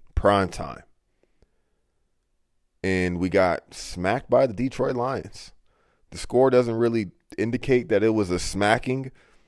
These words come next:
but it was a smacking because the offense only mustered seven points. We had a pick six, courtesy of Marcus Peters, one of those offseason additions. And the final, I believe, was twenty-six to fourteen. But Detroit dominated us,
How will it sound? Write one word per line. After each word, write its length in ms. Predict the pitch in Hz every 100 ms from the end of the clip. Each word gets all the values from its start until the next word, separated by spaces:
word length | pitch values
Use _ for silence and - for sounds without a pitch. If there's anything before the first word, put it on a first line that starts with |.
| - -
but 140 | 110
it 40 | 147
was 160 | 180
a 60 | 175
smacking 600 | - 165 165 - 90 92 - - _ _ _
because 280 | 107 117 107
the 100 | 98
offense 340 | 113 127 117
only 200 | 113 110
mustered 320 | 107 110 107 98
seven 320 | 110 104 95
points. 340 | 110 113 104
We 60 | 101
had 100 | 87
a 40 |
pick 260 | - 107 -
six, 380 | - 110 - -
courtesy 440 | 101 104 101 107
of 80 | 95
Marcus 300 | 101 98 -
Peters, 520 | 107 107 113 113 - - - -
one 180 | 92 98
of 60 |
those 160 | 101 98
offseason 520 | 101 101 - 104 101
additions. 580 | 90 101 110 110 - - - _ _ _ _ -
And 580 | 98 95 92 90 82 -
the 120 | 87
final, 320 | 101 104 101
I 80 | 98
believe, 240 | 92 98
was 80 | 82
twenty-six 460 | - 104 98 104 -
to 60 |
fourteen. 580 | - 101 92 101 107 113 - _ _ -
But 420 | 98 95 85 _ _ _ _ _ _ _ -
Detroit 400 | 104 - 135 113
dominated 560 | 101 127 85 71 62
us, 260 | 58 -